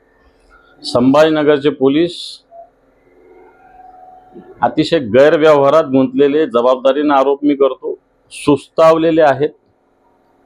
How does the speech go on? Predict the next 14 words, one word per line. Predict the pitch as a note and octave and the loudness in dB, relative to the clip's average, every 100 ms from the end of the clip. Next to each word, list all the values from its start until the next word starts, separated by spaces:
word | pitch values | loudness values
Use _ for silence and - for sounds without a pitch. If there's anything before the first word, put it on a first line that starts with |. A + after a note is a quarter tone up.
| - - - - - | -12 -10 -10 -10 -2
दिवसाढवळ्या | C3+ C#3 E3 C#3 B2+ D3 | -2 0 0 2 2 2
खून | D3 B2 D3 D3+ | 0 -2 -2 0
पडतात, | C#3+ B2+ C3 C#3 - G#2+ | 0 0 0 0 -2 -6
ड्रग्सचे | G#2 C3+ D3 - | -2 0 -2 -4
व्यवसाय | D3 C#3+ B2 C3 | 0 0 0 -2
चालू | B2+ B2+ | 0 0
आहे, | C3+ | 0
जुगाराचे | A#2+ A#2 B2+ D3 C#3+ C3+ | 0 0 2 2 0 0
अड्डे | C3+ A#2+ B2 | -2 0 -2
चालू | A#2 G#2+ | -2 -2
आहे. | A2 G2 G2+ - _ _ _ _ _ _ _ _ _ _ _ _ _ _ _ _ _ - | -2 -4 -6 -16 _ _ _ _ _ _ _ _ _ _ _ _ _ _ _ _ _ -2
पोलीस | E3+ G3 | 0 0
कशात | F3+ E3 E3+ | -2 -4 -4
गुंतलेले, | D3+ D#3 D3 D#3 D#3 D#3+ | -2 -2 0 0 2 0